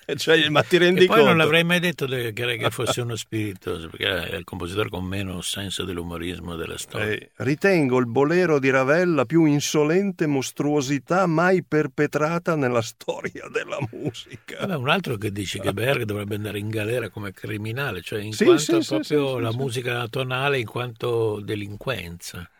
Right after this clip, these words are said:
Speaker 2: No, sono, sono recensioni veramente quasi incredibili a ripensarci oggi.
Speaker 1: No, diciamo che metà sono più o meno "normali", tra virgolette, ecco, però metà sono s-, scatenati,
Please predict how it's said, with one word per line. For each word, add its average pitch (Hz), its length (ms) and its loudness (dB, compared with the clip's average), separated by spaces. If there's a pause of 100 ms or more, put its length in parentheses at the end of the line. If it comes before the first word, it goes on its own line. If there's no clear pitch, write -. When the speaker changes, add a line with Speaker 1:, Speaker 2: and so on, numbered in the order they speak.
(300)
Speaker 2:
No, 127 240 -4
sono, 160 280 -2
sono 151 380 -2
recensioni 151 640 -2
veramente 123 960 -4
quasi 135 600 0
incredibili 120 760 -2
a 95 80 -6
ripensarci 90 720 -10
oggi. 87 140 -8
Speaker 1:
No, 110 100 -4
diciamo 123 480 2
che 113 140 -2
metà 110 400 -2
sono 107 260 -4
più 101 240 -4
o 95 80 -4
meno 95 540 -4 (340)
"normali", 92 680 -2
tra 92 160 -6
virgolette, 90 840 -4
ecco, - 180 -16
però 107 180 0
metà 104 320 0
sono 139 220 -4
s-, 90 380 -14
scatenati, 92 720 -6